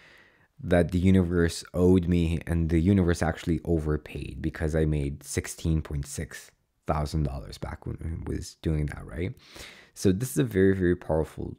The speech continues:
tool because every no gets you closer to the yes. So if every no gets you closer to the yes, every no is actually money in the bank. But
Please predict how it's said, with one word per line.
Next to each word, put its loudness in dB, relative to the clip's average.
tool -4
because -4
every 2
no 2
gets -2
you 0
closer -4
to -6
the -2
yes. -4
So 0
if 0
every 2
no 4
gets -8
you -2
closer -6
to -14
the -4
yes, 0
every 0
no 4
is -2
actually -4
money 0
in -6
the -2
bank. -8
But 8